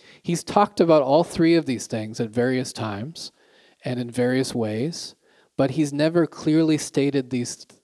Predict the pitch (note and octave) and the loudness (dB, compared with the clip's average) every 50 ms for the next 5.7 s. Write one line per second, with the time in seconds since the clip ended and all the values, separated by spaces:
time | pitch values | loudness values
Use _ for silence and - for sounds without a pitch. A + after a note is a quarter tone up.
0 | _ _ _ - - C#3+ C#3+ C#3 C3 - C3+ B2+ B2 B2 - - - A#2+ A2+ A#2 | _ _ _ -8 -4 -2 -2 -2 -2 -6 -8 -6 -6 -10 -12 -10 -10 -8 -4 -4
1 | A2+ A2+ A2+ A2 G#2+ G#2 G2+ G#2+ G#2+ A2+ A2 A2+ A2+ A2+ A#2 B2+ _ _ - - | -4 -2 -2 -4 -4 -6 -8 -8 -8 -8 -6 -6 -8 -10 -12 -16 _ _ -18 -12
2 | - C#3 A#2+ - A#2 G#2+ - - - A#2+ A#2 - - G2+ G2 - - - - - | -10 -10 -8 -6 -8 -8 -8 -6 -8 -8 -8 -8 -12 -14 -14 -14 -16 -16 -12 -14
3 | A#2 A#2 - - C#3+ B2+ B2 B2 - _ - _ _ _ _ _ _ _ _ - | -12 -12 -2 0 2 2 2 0 -4 _ -20 _ _ _ _ _ _ _ _ -2
4 | C3+ D3 E3 E3 D3+ D3 D3 C#3+ C3+ C#3 B2+ - D3 C#3+ C3+ - C#3+ C3 B2+ B2 | 0 2 2 2 2 -2 -4 -4 -4 -6 -4 0 -2 -2 0 0 -2 -2 -2 -4
5 | A#2+ A#2 A#2+ B2+ D3 D#3 - - - A#2+ A2 A2+ A2 - | -6 -4 -4 -4 -6 -6 -8 -10 -10 -10 -10 -10 -12 -14